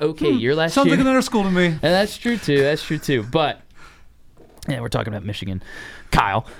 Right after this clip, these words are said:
Speaker 1: Uh, so with that, I mean,
Speaker 2: Two
Speaker 1: No-,
Speaker 2: weeks.
Speaker 1: Notre Dame, uh, do they do have the schedule in place for if they happen to run the table in their schedule, they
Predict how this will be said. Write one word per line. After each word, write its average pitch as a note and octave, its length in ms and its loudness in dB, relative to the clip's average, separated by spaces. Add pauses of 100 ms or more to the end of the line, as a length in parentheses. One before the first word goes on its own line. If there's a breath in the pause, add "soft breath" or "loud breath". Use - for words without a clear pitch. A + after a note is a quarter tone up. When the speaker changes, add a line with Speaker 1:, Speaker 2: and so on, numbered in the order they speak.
(360 loud breath)
Speaker 1:
Uh, A#2 240 2
so D3+ 260 2
with F3 160 2
that, D3 260 0
I C3 100 0
mean, C3 280 0
Speaker 2:
Two D#3+ 120 -2
Speaker 1:
No-, D3+ 80 4
Speaker 2:
weeks. D#3+ 180 -4
Speaker 1:
Notre E3+ 200 2
Dame, C#3+ 520 0
uh, A#2 180 2
do B2+ 160 -6
they C3 160 0
do D3 200 -2
have D3+ 220 0
the B2 80 -8
schedule G3 520 0
in F3+ 80 -4
place F3 400 0
for B2+ 220 -2
if F3 260 -2
they F3 160 2
happen C#3+ 380 -2
to - 120 -4
run G#2+ 280 0
the A2+ 40 -6
table B2 320 -4
in C#3 60 -4
their C3+ 100 -6
schedule, C3+ 480 -2
they A2+ 300 -2